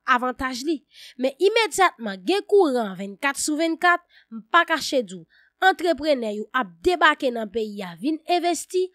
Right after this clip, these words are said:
Ap gen plis faktori, ap gen plis travay. N ap kapab pwodui plis. Alò nou kapab konprann kounye a. Tout enpòtans kouran genyen. Donk se pa pou san rezon ou wè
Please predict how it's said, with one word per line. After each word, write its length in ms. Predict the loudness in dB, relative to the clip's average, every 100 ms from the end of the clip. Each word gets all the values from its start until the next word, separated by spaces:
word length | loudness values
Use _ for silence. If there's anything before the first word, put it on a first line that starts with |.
| -14 -8
Ap 220 | 0 0 0
gen 140 | -6 -4
plis 420 | -6 -4 -4 -4
faktori, 680 | -2 -4 _ 4 4 4 -4 _ 0
ap 240 | 0 0
gen 160 | -4 -4
plis 400 | -4 -2 -2 -2
travay. 520 | 0 2 4 2 2 -6
N 120 | -2 -2
ap 160 | 0
kapab 400 | -2 0 0 -4
pwodui 400 | -6 -8 -8 -12
plis. 460 | -4 0 0 -2 -4
Alò 440 | 4 6 6 2 -4 _ _
nou 160 | 0 2
kapab 380 | 2 4 2 2
konprann 420 | -2 0 -2 -4
kounye 320 | -8 -8 -4
a. 140 | -4 -6 _ _ 4
Tout 220 | 4 4 2
enpòtans 760 | 2 4 2 2 -2 -2 -6 -8
kouran 420 | -6 -4 -2 -2
genyen. 400 | 2 2 2 0 _ _ _ _ _ _ _ _ -4
Donk 260 | -2 -2 _ _ _ -14
se 180 | -2 0
pa 160 | 4 4
pou 140 | 4 2
san 260 | 2 2
rezon 400 | 4 2 2 -2
ou 300 | -2 -2 0
wè 140 | 0